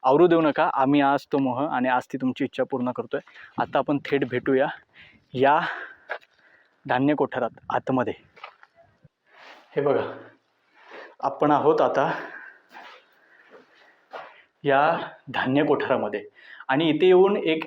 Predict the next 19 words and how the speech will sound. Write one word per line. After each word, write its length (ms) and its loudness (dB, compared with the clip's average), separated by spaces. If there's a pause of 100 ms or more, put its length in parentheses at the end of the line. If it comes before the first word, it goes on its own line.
(120)
इंटरेस्टिंग 520 0
गोष्ट 240 0
काय 260 2
कळली 400 2
आहे, 100 -4 (680)
तर 160 6
हे 200 2
आतून 500 2
बंदिस्त 440 2
आहेत 120 4
आणि 140 2
वेगवेगळे 500 6
आहेत. 120 2 (540)
मला 140 4
असं 160 4
वाटलं 220 4
होतं 140 2
की 80 0
हे 160 4